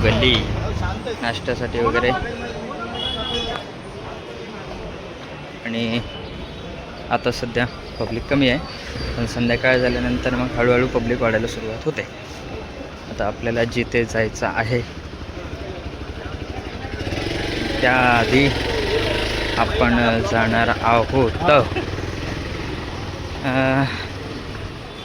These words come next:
चला, डायरेक्ट आपण त्यांना भेटूयाच, भेटूनच त्यांच्याशी बोलून घेऊ, कारण आतापर्यंत आलो होतो पण, अ,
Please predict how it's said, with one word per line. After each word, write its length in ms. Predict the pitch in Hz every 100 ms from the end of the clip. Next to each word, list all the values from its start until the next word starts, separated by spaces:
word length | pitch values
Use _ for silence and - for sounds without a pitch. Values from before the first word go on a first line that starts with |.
| - - - - - - -
चला, 120 | 135 - - -
डायरेक्ट 260 | 127 151 147
आपण 160 | 147
त्यांना 180 | 143 143
भेटूयाच, 540 | 123 127 123 123 - - - - 127
भेटूनच 380 | 117 131 151
त्यांच्याशी 340 | 135 131 131 143
बोलून 280 | 139 135 131
घेऊ, 100 | 131
कारण 440 | - - - 123
आतापर्यंत 640 | 110 - 123 127 131 123 131 131 135 139 127 - - - - - - 117
आलो 280 | 120 131
होतो 340 | 131 143 143 143 - - - - - - 135
पण, 200 | 127 127
अ, 260 | 127 127